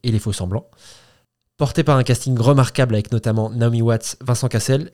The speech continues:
et surtout Viggo Mortensen, parfait en homme de main mystérieux tout en rage contenue. Le film est traversé par de nombreux morceaux de bravoure et impossible de ne pas associer le film à une scène incroyable, euh, qui se passe dans un hammam,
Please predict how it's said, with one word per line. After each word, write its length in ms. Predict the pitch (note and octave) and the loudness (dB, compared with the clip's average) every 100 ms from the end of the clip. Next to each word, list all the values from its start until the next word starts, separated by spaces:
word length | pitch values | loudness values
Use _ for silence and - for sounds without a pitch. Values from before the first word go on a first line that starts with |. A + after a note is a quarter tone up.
| - | -2
et 80 | E3 | 0
surtout 400 | D#3 - B2+ - | 0 -2 -6 -6
Viggo 260 | B2 D3 D3 | -2 2 4
Mortensen, 600 | B2 - G2+ - B2 C#3 | 2 0 -4 -2 -4 -4
parfait 500 | - B2 - A#2+ C#3 | -6 -6 -4 -4 -4
en 140 | A#2 | -6
homme 100 | G#2 | -4
de 100 | G2+ | -4
main 140 | F#2+ A#2 | -2 -2
mystérieux 540 | A#2 - F2+ F#2 A#2+ C#3 | -4 -6 -6 -4 -6 -8
tout 200 | A2 F2+ | -8 -6
en 80 | |
rage 240 | F2+ G2 - | -4 -4 -4
contenue. 420 | G2 A2+ G2+ - _ _ _ _ | -6 -2 -4 -6 _ _ _ _
Le 100 | C3+ | -2
film 200 | D3+ E3+ | 0 0
est 40 | |
traversé 420 | C#3+ C#3+ C3 - C3+ | 0 0 0 0 -2
par 140 | G#2+ | -2
de 80 | G2+ | 0
nombreux 360 | B2+ C#3 C#3+ | 0 2 2
morceaux 240 | B2+ A2 A2+ | 2 -2 -6
de 60 | |
bravoure 440 | G2 G2+ A#2+ D3 D3+ | -4 -2 0 -2 -4
et 100 | C3+ | -4
impossible 540 | G2+ F#2+ G#2 - B2 - - | -4 -2 -4 -4 -6 -8 -4
de 100 | B2 | -2
ne 80 | |
pas 140 | B2+ C3 | 0 -2
associer 280 | A#2 - A#2 | -2 -6 -6
le 60 | |
film 220 | - B2 - | -6 -8 -6
à 120 | B2+ B2+ | -2 -2
une 100 | A#2 | 0
scène 180 | A#2+ A2+ - | -4 -6 -4
incroyable, 640 | D3+ C#3 B2+ A2 A#2 C#3 - - - - - | -4 -2 0 0 -2 -4 -10 -18 -18 -18 -14
euh, 60 | A2+ | -12
qui 120 | - | -8
se 60 | - | -2
passe 140 | B2+ | 0
dans 220 | G#2+ G2 | 0 -2
un 100 | F#2 - | -4 -4
hammam, 400 | B2 G#2+ G#2 | -2 0 -2